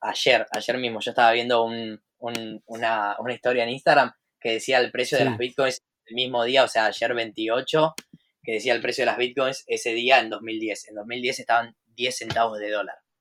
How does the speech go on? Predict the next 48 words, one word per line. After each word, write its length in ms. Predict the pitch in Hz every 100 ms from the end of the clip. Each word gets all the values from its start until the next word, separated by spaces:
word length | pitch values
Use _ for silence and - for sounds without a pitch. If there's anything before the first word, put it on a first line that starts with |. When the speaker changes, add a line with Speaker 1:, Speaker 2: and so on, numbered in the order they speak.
| _
Speaker 1:
Una 240 | 127 123
bitcoin 320 | 120 127 135 113
valía 200 | 110 107
diez 200 | 117 117
centavos 280 | 113 110 104
de 80 | 101
dólar, 200 | 101 92
boludo. 240 | 95 95 101
Imagínate, 500 | 101 - 113 123 127
yo 100 | -
estaba 140 | 117
diciendo, 260 | 110 - 113
"La 140 | 101
puta 240 | - 117 120
madre, 200 | 120 110
me 140 | 107
quiero 160 | 123 123
ir 80 | 117
a, 120 | 107 _ - -
me 120 | 117
quiero 180 | 117 135
volver 220 | 127 131
al 100 | 135
dos 120 | 120 120
mil 140 | 127
diez 180 | 131 131
y 40 |
comprarme 360 | 117 120 127 117
cien 200 | 131 127
dólares 340 | 127 120 117
de 60 | 127
bitcoin". 320 | 120 - - _ -
Ya 80 | 113
está. 280 | 123 113 _ _ _ _
<laughs> 380 | 170 175 135 135
Speaker 2:
Sí, 260 | 131 139 120
sí, 220 | 147 135
claro. 200 | 113 143
Speaker 1:
Hoy 80 | 147
en 60 | 143
día, 100 | 160 160
Speaker 2:
Tenías 200 | - 156
Speaker 1:
una 80 | -
Speaker 2:
la 40 |
vida. 100 | 156
Speaker 1:
sola 120 | 156 143
vale 180 | 135 - _ _ _
cuatrocientos. 640 | - 226 147 120 101 -